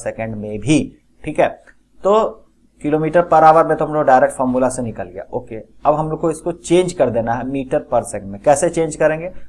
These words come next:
तो फिफ्टी kilometer per hour था, यहाँ पे ध्यान दीजिएगा, फिफ्टी kilometer per hour था, ये तो हमारे पास गिवन डेटा था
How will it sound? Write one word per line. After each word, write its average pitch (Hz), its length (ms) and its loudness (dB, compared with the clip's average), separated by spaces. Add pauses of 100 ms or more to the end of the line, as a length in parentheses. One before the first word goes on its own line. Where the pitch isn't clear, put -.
(120)
तो 175 60 0
फिफ्टी 180 480 -2
kilometer 190 400 0
per 185 200 4
hour 180 240 4
था, 180 60 -2
यहाँ 143 260 0
पे 143 100 0
ध्यान 113 200 -4
दीजिएगा, 104 300 -8
फिफ्टी 160 400 -8 (420)
kilometer 147 400 0
per 127 200 4
hour 107 220 -2
था, - 260 -16
ये 127 140 -6
तो 135 60 2
हमारे 127 200 -2
पास 143 220 -6
गिवन 123 300 0
डेटा 90 340 -6
था - 200 -20